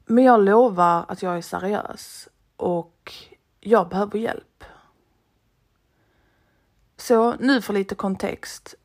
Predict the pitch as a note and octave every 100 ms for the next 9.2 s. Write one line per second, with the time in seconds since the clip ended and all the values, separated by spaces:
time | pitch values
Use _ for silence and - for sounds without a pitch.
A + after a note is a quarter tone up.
0 | _ _ A#3 C4 C4 - B3+ F#3+ E3+ -
1 | A#3+ A#3 A#3 A#3 A#3 A#3 - A#3+ E3+ -
2 | F#3+ F3 F3+ F#3 G#3 F3 E3 F3 G3+ -
3 | - - - - - - - C4 - A3+
4 | A3+ - - - F3 F3+ F#3 G3 - -
5 | - _ _ _ _ _ _ _ _ _
6 | _ _ _ _ _ _ _ _ _ _
7 | _ A3+ C4 G3+ - G#3 F3 E3+ - -
8 | - F#3+ - G3 C4+ - - - - -
9 | C2